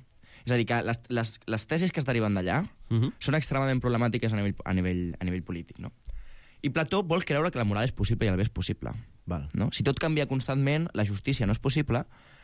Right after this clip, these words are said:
Speaker 1: però si tot és un, no hi ha opció per la justícia tampoc, no?
Speaker 2: Clar.
Speaker 1: Llavors, eh, ell està vinculat a la moral, profundament vinculat, no?, a la moral i a la política. Llavors, diguéssim que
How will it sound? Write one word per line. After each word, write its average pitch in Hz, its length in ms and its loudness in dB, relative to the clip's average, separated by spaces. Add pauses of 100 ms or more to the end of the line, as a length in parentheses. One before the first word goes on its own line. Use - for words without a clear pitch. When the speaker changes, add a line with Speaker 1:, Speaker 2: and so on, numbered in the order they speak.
(160)
Speaker 1:
però 117 280 2
si - 220 -2
tot 160 180 2
és 165 120 2
un, 175 380 2
no 120 140 4
hi 156 40 4
ha 156 60 4
opció 139 500 -2
per 95 140 -2
la 92 120 -4
justícia 85 500 -8
tampoc, - 440 -10
no? - 120 -8 (200)
Speaker 2:
Clar. 82 180 -6 (280)
Speaker 1:
Llavors, 127 320 -2 (300)
eh, 95 440 4 (200)
ell 139 140 2
està 170 200 0
vinculat 147 460 2
a - 20 2
la 131 100 2
moral, 98 440 0 (1400)
profundament 123 500 2
vinculat, 98 380 0
no?, 107 100 2
a - 20 2
la 127 60 2
moral 98 200 2
i 98 40 -2
a - 40 -2
la 90 80 -6
política. 156 480 -4 (960)
Llavors, 160 300 0
diguéssim 170 480 0 (420)
que 147 220 0